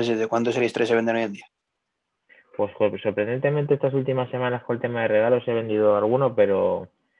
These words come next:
Speaker 2: y me sorprende y me cuesta. Pero claro, es que hay gente que tiene presupuesto limitado para hacer un regalo. Entonces le viene genial, eh, regalar
Speaker 1: Hombre,
Speaker 2: Series
Speaker 1: gente,
Speaker 2: tres.
Speaker 1: gente no, no, yo diría que casi todo el mundo <laughs> tiene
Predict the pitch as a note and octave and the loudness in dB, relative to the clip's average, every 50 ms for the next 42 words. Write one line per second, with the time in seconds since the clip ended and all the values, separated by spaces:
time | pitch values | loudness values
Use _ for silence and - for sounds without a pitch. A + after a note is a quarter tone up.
0 | _ _ _ _ - G#2+ G#2+ G#2 - A2 G2+ F#2+ A2+ B2 C#3+ D#3 C#3 A2+ - A#2+ | _ _ _ _ -4 -2 -2 0 0 0 2 4 2 2 4 4 2 2 4 4
1 | B2 A#2+ - - F#2+ F2+ - - _ G#2 G2 G2+ G2+ A#2+ B2 A#2 - - C3+ B2+ | 2 2 2 -4 -8 -8 -10 -4 _ 2 2 2 4 4 2 2 0 -4 -6 -6
2 | - - C#3+ C#3+ C#3 C3+ C#3 B2 B2+ C3+ C3+ - _ _ _ _ _ _ _ _ | -4 -2 -2 -2 -2 -2 -4 -4 -4 -4 -8 -14 _ _ _ _ _ _ _ _
3 | _ - G2 - A#2 B2 C3 B2+ - A2+ - - G2 - A#2 A#2 - B2+ A2+ A2 | _ -14 -6 -4 -2 0 0 0 0 -2 -4 -6 -4 -2 -4 -2 0 0 0 0
4 | G#2+ G#2 G2+ G2 - A2 G#2+ G#2 G#2 F#2+ - - G2+ G2 G2 F2+ F#2 F2+ G2 G#2+ | -2 -4 -2 0 2 2 2 2 0 -2 -4 -4 -6 -6 -6 -4 -4 -2 0 0
5 | A2 G#2+ - - _ _ _ A2 A2+ A2 G#2+ G2+ A2 A2 B2 A#2+ - - G2+ G2 | -2 -2 -6 -10 _ _ _ -4 0 0 0 0 0 -4 -6 -6 -8 -8 -6 -6
6 | G#2 G#2+ A#2+ - _ _ A2+ G2+ G2 G2 G2 G2 G2 G2 G2 G2 F#2+ F#2+ F#2+ G2 | -6 -6 -8 -10 _ _ -12 -10 -8 -6 -6 -6 -6 -6 -6 -8 -8 -8 -10 -12
7 | G2 - - G2 F#2+ G2+ G2 G2 G2 G2+ G2 G2 - G2+ G2 F#2 - G#2+ G#2 G#2+ | -14 -16 -20 -6 -4 -2 0 0 0 0 -2 -2 -2 -6 -6 -6 -6 -4 -2 -2
8 | A#2+ - - A#2+ A2 G#2 - G#2+ G#2+ A#2 B2+ A#2 A#2 C3+ D#3+ D3 A#2 G2 F#2+ F#2 | -2 -2 -2 -6 -6 -4 -4 -4 -2 0 0 2 2 2 2 0 -2 -4 -6 -6
9 | - - G#2+ G2 G2 G2 G2+ G#2 A2 B2 C3+ - A#2 - G#2+ G#2 A2+ A2 A2 B2+ | -8 -12 -12 -10 -8 -4 0 0 0 0 0 -4 -6 -4 -4 -2 -2 -2 -2 -4
10 | D#3 D#3 D#3+ - - | -4 -2 -2 -4 -2